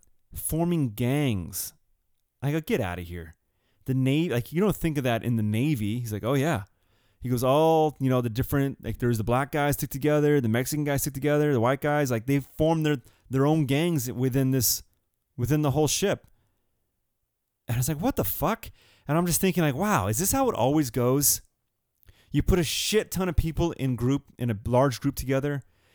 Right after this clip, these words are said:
and you just, they just separate and form their own little groups, little mini tribes.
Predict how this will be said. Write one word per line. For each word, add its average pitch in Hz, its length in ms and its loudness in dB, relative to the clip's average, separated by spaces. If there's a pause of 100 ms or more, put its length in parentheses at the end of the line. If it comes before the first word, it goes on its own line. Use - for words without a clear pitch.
(160)
and 120 140 -2
you 143 80 4
just, - 320 0
they 135 140 0
just 127 220 2
separate 143 340 2
and 127 100 -4
form 127 320 0
their 127 100 2
own 131 100 2
little 120 160 0
groups, - 520 -2 (920)
little 139 180 2
mini 139 240 4
tribes. 127 640 0